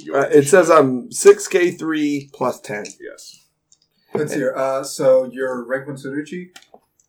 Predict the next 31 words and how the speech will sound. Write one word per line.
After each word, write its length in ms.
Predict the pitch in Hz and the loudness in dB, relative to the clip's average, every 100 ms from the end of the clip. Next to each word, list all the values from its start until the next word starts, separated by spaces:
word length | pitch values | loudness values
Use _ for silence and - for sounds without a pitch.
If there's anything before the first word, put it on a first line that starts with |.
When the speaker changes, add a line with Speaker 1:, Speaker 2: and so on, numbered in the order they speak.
| - - 95 | -10 -10 -8
Speaker 1:
No, 180 | 101 | -8
but 140 | 87 101 | -6 -4
he's, 240 | 104 98 | -4 -4
this 220 | 90 101 101 | -6 -8 -6
is 80 | |
a 80 | 90 | -10
Haruma 340 | 85 98 90 80 | -8 -10 -12 -12
Scout 440 | - 80 78 - | -12 -12 -12 -14
thing. 240 | 76 76 - | -16 -16 -2
Speaker 3:
Right, 180 | 165 | 0
Speaker 2:
I 40 | 123 | 0
Speaker 3:
but 60 | 143 | 0
he 40 | |
Speaker 2:
think 60 | 151 | 0
Speaker 3:
also 140 | - | 0
gets 280 | 156 131 - | -4 -6 -12
rank 180 | 123 120 | -14 -12
one 100 | 107 | -12
Tsuruchi. 320 | 104 110 101 95 | -12 -14 -10 -4
Speaker 1:
Yes. 200 | 90 - | -4 -2
Speaker 3:
Rank 180 | 160 | -4
one 120 | 160 147 | -4 -8
Tsuruchi 420 | 143 135 135 127 | -8 -10 -10 -10
gives 160 | 117 | -10
you 100 | 107 - | -12 -10
plus 200 | 113 - | -10 -10
three 120 | 110 | -14
to 80 | 95 | -14
your 120 | 90 | -14
initiative 360 | 92 104 113 - | -12 -12 -14 -16
flat. 420 | - 101 82 82 | -14 -10 -10 -12